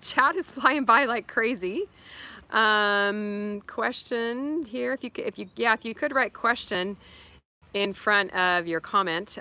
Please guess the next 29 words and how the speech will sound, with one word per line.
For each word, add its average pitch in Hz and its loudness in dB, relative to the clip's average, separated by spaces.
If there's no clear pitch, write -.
um, 165 0
that 160 -6
would 170 -4
be 170 -6
great. 202 0
That 180 0
way 165 -4
I 156 -2
can 151 -10
spot 240 2
it 285 -2
real 226 -2
quick - -4
and 190 -2
answer 170 -4
your 160 -8
question. - -12
Okay. 202 -4
How 302 4
many 302 -2
tomato 240 -4
plants 214 -4
could 196 -10
you 208 -6
grow? 190 0
This 190 -6
is 214 -8
from 202 -2
Raleen 202 -2